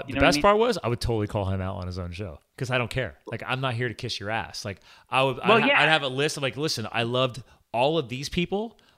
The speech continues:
Speaker 2: What's the deal with this?" Like,
Speaker 1: Yeah.
Speaker 2: <laughs> because I think,
Speaker 1: <laughs>
Speaker 2: because we need to hold each other accountable.
Speaker 1: I, I couldn't agree more. I,
Speaker 2: Yeah.
Speaker 1: I, I very much agree. I'm, I tend to be more, uh, I guess people would say confrontational anyway. So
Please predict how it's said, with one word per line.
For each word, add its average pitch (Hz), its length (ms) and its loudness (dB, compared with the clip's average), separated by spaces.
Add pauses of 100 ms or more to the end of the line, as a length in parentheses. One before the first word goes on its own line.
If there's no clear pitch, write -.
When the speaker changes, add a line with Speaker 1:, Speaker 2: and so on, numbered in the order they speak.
(100)
Speaker 2:
What's 127 360 0
the 180 100 -2
deal 151 280 0
with 120 220 -4
this?" - 600 -6 (560)
Like, 123 300 -2
Speaker 1:
Yeah. 196 340 2 (460)
Speaker 2:
<laughs> - 440 -16
because - 240 2
I 285 160 6
think, 220 160 0
Speaker 1:
<laughs> - 0 -
Speaker 2:
because 202 360 2 (420)
we 185 180 0
need 202 180 -2
to 190 60 0
hold 165 280 0
each 151 160 -4
other 127 240 -2
accountable. - 560 -10 (400)
Speaker 1:
I, 165 520 8
I 139 100 4
couldn't 139 220 -4
agree 131 120 -2
more. 110 200 -2
I, 101 220 0
Speaker 2:
Yeah. 98 140 -2 (140)
Speaker 1:
I, 104 400 -6
I - 40 -10
very 113 180 -4
much 110 160 -8
agree. 107 260 -6
I'm, 135 260 0
I 135 100 2
tend 139 220 -4
to 127 40 -2
be 123 80 -4
more, 117 260 2
uh, 101 400 2 (180)
I - 80 -14
guess 107 160 -12
people 104 260 -12
would 98 120 -12
say 98 160 -8
confrontational 101 720 -14
anyway. 95 380 -10
So - 160 -10